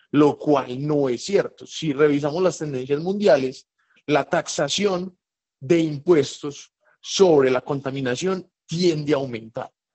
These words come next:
Y para una compañía como Cementos Argos, en ese nivel de envergadura, este tipo de indicadores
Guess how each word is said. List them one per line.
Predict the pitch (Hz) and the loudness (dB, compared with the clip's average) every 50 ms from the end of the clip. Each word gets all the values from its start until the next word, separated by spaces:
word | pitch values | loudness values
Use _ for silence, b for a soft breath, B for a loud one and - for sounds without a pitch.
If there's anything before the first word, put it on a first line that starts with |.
| _ _ _ | _ _ _
Y | 147 139 | -6 -2
para | - 180 170 180 185 | 0 2 2 4 2
una | 202 208 247 | 2 0 -2
compañía | 240 - 208 185 165 - 160 151 156 160 147 127 110 110 - _ _ _ _ | -2 0 -2 -2 -2 -4 -4 -4 -4 -4 -6 -6 -6 -8 -12 _ _ _ _
como | - 175 170 170 160 160 147 | 2 2 2 4 2 0 0
Cementos | 135 151 143 147 160 160 156 - 214 220 202 | -2 -4 -4 -4 -4 -6 -4 -2 -2 2 2
Argos, | 175 135 127 127 120 120 - - - _ _ | 2 2 0 -2 -4 -6 -6 -8 -16 _ _
en | 175 170 165 165 170 165 | 0 0 2 2 0 -2
ese | 160 160 160 214 | -2 -2 -2 -4
nivel | 220 220 196 170 156 147 147 | -4 -2 -2 -2 -2 -2 -2
de | 175 | -4
envergadura, | 202 208 208 190 165 147 139 139 147 185 220 208 196 185 180 - _ _ _ _ _ _ | -6 -4 -2 -2 -2 0 0 0 2 2 2 2 0 -2 -2 -6 _ _ _ _ _ _
este | - 165 165 160 - - - - 240 233 | -2 0 0 0 -2 -6 -6 -6 -8 -8
tipo | - _ - 240 226 214 190 - - 208 196 185 | -8 _ -4 -4 -4 -4 -6 -4 2 4 4 6
de | 180 190 190 | 6 4 2
indicadores | 202 202 196 175 214 220 190 - - 220 214 196 185 180 170 160 139 135 139 127 127 - - _ | 2 -2 -4 -4 -6 -6 -8 -8 -8 -4 0 0 2 2 2 2 0 0 -2 -4 -6 -10 -18 _